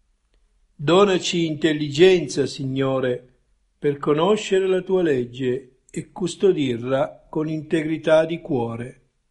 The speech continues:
Alleluia. Il salmista ci ricorda che non basta leggere la scrittura, non basta leggere i salmi, non basta leggere la parola di Dio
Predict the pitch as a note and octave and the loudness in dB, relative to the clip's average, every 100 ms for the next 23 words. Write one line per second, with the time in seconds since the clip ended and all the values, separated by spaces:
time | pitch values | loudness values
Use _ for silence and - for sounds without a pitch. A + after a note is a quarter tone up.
0 | _ F3 F3 F3+ F3 D3 A#2 A2 - _ | _ 0 2 0 -4 -8 -10 -14 -20 _
1 | _ _ _ _ _ _ _ _ _ _ | _ _ _ _ _ _ _ _ _ _
2 | _ _ _ _ _ E3+ C#3+ F3+ F3 F#3+ | _ _ _ _ _ -6 2 4 4 2
3 | G#3+ - F3+ D#3 D3 D#3+ D3+ D3+ F3 F3 | 0 2 8 8 6 0 -2 2 2 4
4 | E3 C#3+ C#3 B2+ B2 - _ _ - D3 | 0 0 2 2 -2 -8 _ _ -4 -2
5 | D3 C#3 E3 E3+ E3 C#3+ C#3 C#3+ C#3 B2 | -2 4 6 6 2 0 2 2 0 0
6 | B2+ B2 A#2 A#2 _ _ - C#3+ C#3 C#3+ | 0 0 -4 -8 _ _ -10 -10 -6 -6
7 | C3+ - G#3 F#3+ C#3 A#2 - _ _ _ | -8 -6 -2 0 0 -2 -6 _ _ _
8 | _ D3 C3+ D3 C#3+ D3 C#3 C3 C3+ B2 | _ -10 -2 -2 -2 -2 -2 -2 -4 -2
9 | E3 E3+ E3 C#3 B2 B2 B2+ C3 C3+ C#3 | 2 4 4 0 -6 -6 -4 -4 -2 -2
10 | C#3 C#3+ C3 B2+ C#3+ C3 C3 C3 B2+ F3 | 0 -2 -2 -2 -4 -4 -4 -6 -8 -4
11 | F3 C3+ A#2+ | -2 -2 -4